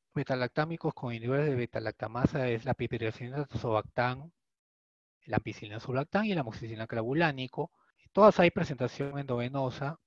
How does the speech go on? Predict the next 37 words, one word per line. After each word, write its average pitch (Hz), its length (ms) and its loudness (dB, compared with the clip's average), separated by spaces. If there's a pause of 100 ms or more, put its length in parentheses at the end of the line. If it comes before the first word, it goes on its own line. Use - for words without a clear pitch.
(140)
Acá 135 300 -2
solo 135 220 0
tenemos 123 460 -4
solo 123 260 -2
amoxicilina 120 640 -8
clavulánico 110 720 -4
vía 107 180 -4
oral. 113 400 2 (1040)
Hay 180 240 6
también 135 320 0
presentación 117 520 -4
de 117 40 -4
ampicilina 117 400 -8
sulbactam 110 540 0
vía 107 180 0
oral, 104 320 2 (680)
pero 110 360 -2
no 117 100 -2
la 117 80 2
tenemos 107 460 -6
en 107 340 -14
el 107 100 -10
hospital, 135 360 -4
es 110 100 0
de 107 80 -4
marca 120 320 2
todavía, 101 560 -6
¿no? 131 160 -20 (240)
Este 220 220 -2
es - 100 -2
un 202 100 2
estudio, 190 520 6
una 156 340 -2 (800)
revisión 147 800 2
de 123 140 0
este 127 240 2
año, 117 360 0